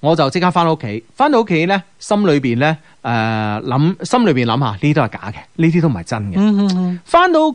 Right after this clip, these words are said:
Speaker 1: 呃，屋企呢，見到老婆呢，喺廳度瞓覺，我即刻呢，就叫仔入我間房。啊，噉樣我，呃，叫咗個仔入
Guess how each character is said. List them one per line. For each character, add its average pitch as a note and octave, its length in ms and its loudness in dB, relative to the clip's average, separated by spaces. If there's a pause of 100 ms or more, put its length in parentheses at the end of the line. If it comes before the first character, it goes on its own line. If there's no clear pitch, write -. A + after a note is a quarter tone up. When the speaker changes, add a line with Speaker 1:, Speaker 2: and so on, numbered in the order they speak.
(200)
Speaker 1:
呃， E3+ 200 0
屋 C4+ 140 0
企 F3 140 2
呢， A3 140 4
見 F3 160 -2
到 G3+ 100 2
老 C3+ 160 2
婆 G#2 200 -6
呢， C#3+ 140 0 (180)
喺 D3 120 -2
廳 G3+ 240 0
度 D3 80 0
瞓 A2 280 -4
覺， F#2+ 240 -6 (380)
我 G#3 120 2
即 E4+ 120 2
刻 C#4 160 4
呢， C4 180 4
就 C3+ 140 -4
叫 C#3+ 340 0
仔 B2+ 360 -2
入 B2 220 -6
我 B2 100 -2
間 D3 160 2
房。 G2 240 -6 (420)
啊， D#3 280 2 (160)
噉 - 100 -4
樣 F3 260 2
我， A#2 400 0 (100)
呃， A#2 240 -4
叫 D3 180 0
咗 F#3+ 40 2
個 E3 80 2
仔 B2+ 160 -2
入 C#3 180 -2